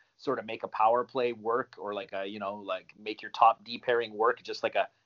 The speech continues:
this guy knows what to do. You know, he may get burned, like, you know, once every ten games by some young kid who's just lights out fast, but for the most part, he just doesn't get beat,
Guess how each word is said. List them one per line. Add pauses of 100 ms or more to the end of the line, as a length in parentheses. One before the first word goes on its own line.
this
guy
knows
what
to
do. (400)
You
know,
he
may
get
burned,
like, (260)
you
know,
once
every
ten
games
by
some
young
kid
who's
just (120)
lights
out
fast, (120)
but (260)
for
the
most
part,
he
just
doesn't
get
beat,